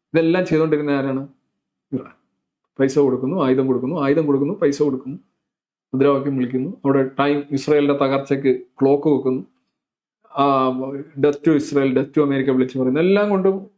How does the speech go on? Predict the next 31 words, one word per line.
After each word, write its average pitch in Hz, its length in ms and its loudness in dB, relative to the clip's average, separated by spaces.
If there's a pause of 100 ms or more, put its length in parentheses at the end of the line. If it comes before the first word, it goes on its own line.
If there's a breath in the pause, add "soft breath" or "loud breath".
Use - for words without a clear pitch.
(140)
ഒന്നും 185 300 2
അറിയാത്ത 170 300 0
മാന്യൻ, 156 380 0
എത്ര 165 260 0
നല്ല 202 220 0
രാജ്യം, 151 320 0
തങ്കക്കുടൻ 151 540 0
രാജ്യം 127 380 -2 (400)
ഇറാൻ. 139 240 0 (800)
ഇറാൻ 165 240 0
അല്ല 220 120 2
അവിടുത്തെ 247 220 2
ഭരണകൂടം, 220 480 0 (100)
ഇറാൻ 147 340 0
എന്ന് 185 120 0
ഞാൻ 190 140 0
പറയുന്നില്ല, 185 360 -2 (240)
അവിടുത്തെ 143 200 -6
ഭരണകൂടം, 151 460 -2
മതഭരണകൂടം. 143 640 -2 (1800)
ഇപ്പോ 185 320 2 (600)
അവർക്ക് 240 580 2 (280)
ഇപ്പൊ - 140 2
എന്താ 240 200 2
സംഭവിച്ചേ? 202 540 2
ഈ 190 240 0
യുദ്ധത്തിൽ, 175 280 0
പന്ത്രണ്ട് 165 320 0
ദിവസം 156 160 -2
യുദ്ധത്തിൽ 139 320 0
നിന്നാണ് 123 320 -8